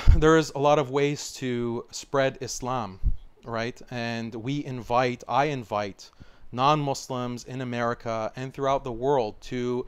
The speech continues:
look into Islam, investigate Islam, look at these arguments that I'm, I'm making, and have an open mind. Like, you see this kind of con game and hoax that people like Harris and Apus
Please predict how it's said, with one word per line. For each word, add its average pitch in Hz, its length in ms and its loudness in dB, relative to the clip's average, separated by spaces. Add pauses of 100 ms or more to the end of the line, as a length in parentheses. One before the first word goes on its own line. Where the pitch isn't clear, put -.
(240)
look 147 400 4
into 131 520 -6
Islam, 151 680 -4
investigate 123 720 -6
Islam, 151 440 -4
look 139 200 -4
at 131 140 0
these 123 160 -10
arguments 123 540 -6
that 107 160 -6
I'm, 107 240 -6 (100)
I'm 107 200 -10
making, 143 400 -8 (520)
and 143 280 0
have 196 200 4
an 190 100 -2
open 156 300 -2
mind. 120 440 -4
Like, 110 200 -8
you 123 100 -8
see 180 280 -6
this 143 160 -4
kind 143 260 -4
of 117 120 -6
con 131 380 0
game 127 380 -6
and 107 100 -10
hoax - 500 -4
that 120 180 -4
people 131 260 -6
like 107 160 -4
Harris 123 540 -2
and 110 240 -8
Apus 123 560 -6